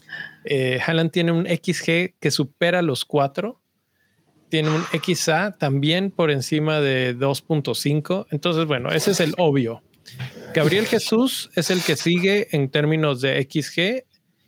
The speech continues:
y Danny Welbeck es el que le sigue en términos de X A. Entonces ahí habla-, prometí que hablaríamos de Welbeck, ahí aparece ya por primera vez Welbeck.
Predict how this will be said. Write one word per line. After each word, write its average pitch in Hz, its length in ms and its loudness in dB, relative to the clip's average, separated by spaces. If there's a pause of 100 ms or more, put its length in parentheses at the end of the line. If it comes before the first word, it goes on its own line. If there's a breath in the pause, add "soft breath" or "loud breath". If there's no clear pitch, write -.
y 143 220 -2
Danny 202 320 2
Welbeck 202 500 0
es 151 180 -2
el 175 120 -2
que 151 120 -2
le 135 140 0
sigue 190 480 -2
en 143 160 0
términos 160 640 0
de 147 400 0
X 147 460 -4 (160)
A. 143 240 -2 (320)
Entonces 156 380 0
ahí 156 340 2
habla-, 151 480 0
prometí 151 380 0
que 185 100 -2
hablaríamos 160 500 0
de 143 80 0
Welbeck, 160 420 0
ahí 139 200 0
aparece 135 420 -2
ya 131 160 -2
por 127 180 -6
primera 131 360 -2
vez 131 340 -8 (280 soft breath)
Welbeck. 131 540 -2